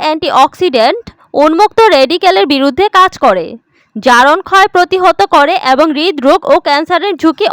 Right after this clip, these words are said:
অনেকাংশেই কমিয়ে দেয়। কলার মোচার কাথে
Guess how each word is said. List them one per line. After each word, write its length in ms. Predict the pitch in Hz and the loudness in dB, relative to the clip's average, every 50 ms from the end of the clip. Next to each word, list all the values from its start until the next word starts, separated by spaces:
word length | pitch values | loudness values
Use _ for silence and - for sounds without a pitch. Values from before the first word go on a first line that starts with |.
| - 311 | 0 0
অনেকাংশেই 540 | 370 392 415 - 381 381 349 - 381 415 427 - | 0 0 -2 -2 -4 -4 -4 -4 -4 -4 -2 0
কমিয়ে 320 | 330 302 269 262 226 208 | 0 0 0 -2 -6 -6
দেয়। 240 | 190 190 175 175 - - _ _ _ _ _ - - _ _ _ _ _ _ _ _ _ _ _ _ _ _ _ _ - _ _ - - - - _ - | -6 -8 -10 -10 -10 -14 _ _ _ _ _ -20 -20 _ _ _ _ _ _ _ _ _ _ _ _ _ _ _ _ -20 _ _ -20 -20 -20 -20 _ -2
কলার 340 | - 254 247 262 285 311 330 | 2 2 2 2 2 0 0
মোচার 360 | 349 359 359 403 - 415 392 | 0 0 0 0 0 -2 -2
কাথে 380 | - - 302 302 - - 294 | 0 0 0 0 0 -2 -2